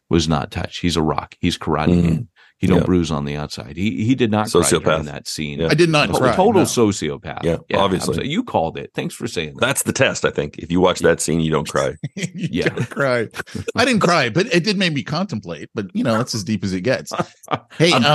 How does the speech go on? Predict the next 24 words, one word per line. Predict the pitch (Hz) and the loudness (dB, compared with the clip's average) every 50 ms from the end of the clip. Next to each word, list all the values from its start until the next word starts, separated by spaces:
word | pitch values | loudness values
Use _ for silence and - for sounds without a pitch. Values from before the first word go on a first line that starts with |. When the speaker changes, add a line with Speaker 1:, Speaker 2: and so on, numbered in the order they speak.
| 143 143 120 | 4 4 4
Speaker 3:
um, | 120 | 4
Speaker 1:
Karate | 175 262 339 370 - 254 | 4 4 4 4 4 4
Man. | 220 196 175 147 127 110 95 76 - - _ _ _ _ | 4 6 6 4 4 2 0 -2 -6 -12 _ _ _ _
Speaker 3:
there's | - 139 151 175 185 - - | -2 2 4 4 4 2 -2
the, | - 123 151 165 160 143 - - | -4 -2 -2 0 0 -2 -6 -4
there's | 135 165 185 220 | 0 0 2 2
a | 185 143 | 0 -2
section | - - 240 220 240 - - 226 208 | -2 -4 -6 -6 -6 -6 -6 -6 -4
in | 180 151 | -4 -2
the | 131 | -4
book | 107 92 113 110 104 104 - | -2 0 0 0 0 -2 -4
where | 127 117 | -4 -4
you | 104 | -2
talk | - 120 123 131 139 | -2 -2 -2 0 0
about | 123 107 98 98 - _ _ - | -2 -2 -2 -2 -6 _ _ -20
plotting. | - - 120 101 87 92 98 90 76 67 - _ - | -10 -6 -4 -4 -4 -4 -8 -10 -14 -16 -20 _ -8
Break | 107 - 127 165 208 - | 0 2 4 4 4 4
that | 254 214 165 127 113 | 2 2 2 2 0
down | 113 107 107 110 113 113 110 107 107 - - | 0 0 2 2 4 4 4 2 0 -2 -2
for | - 117 98 | 0 2 2
everyone | 95 92 101 95 95 95 95 92 92 | 4 4 2 2 2 2 0 0 -2
so | 87 - 107 | -2 -2 -2
they | 92 | -2
can | 90 - 98 90 87 87 90 | 0 0 0 0 -2 -2 -6